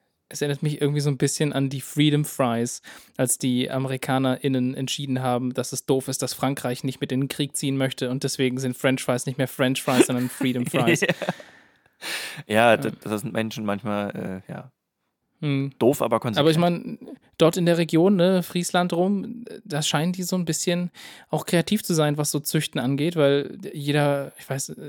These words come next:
Speaker 1: also jeder kennt ja Karotten inzwischen als was Orangenes, aber die Karotten sind erst seit ein paar Jahrzehnten orange, weil die so hingezüchtet wurden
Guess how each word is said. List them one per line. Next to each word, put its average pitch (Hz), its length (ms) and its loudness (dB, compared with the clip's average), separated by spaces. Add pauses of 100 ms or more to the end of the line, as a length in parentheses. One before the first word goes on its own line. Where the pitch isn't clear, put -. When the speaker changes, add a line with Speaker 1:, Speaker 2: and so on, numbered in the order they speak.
Speaker 1:
also 139 240 -2
jeder 151 300 2
kennt 156 200 0
ja 147 140 4
Karotten 139 420 0
inzwischen 151 400 -2
als 131 200 -6
was 139 120 -2
Orangenes, 151 540 2
aber 135 200 4 (680)
die 151 120 -2
Karotten 151 520 2
sind 139 420 0
erst 147 380 -2
seit 139 420 -4
ein 143 180 -10
paar 139 280 0
Jahrzehnten 143 520 2
orange, 131 440 0
weil 127 100 0
die 127 140 -2
so 131 120 0
hingezüchtet 151 600 -2
wurden 139 320 0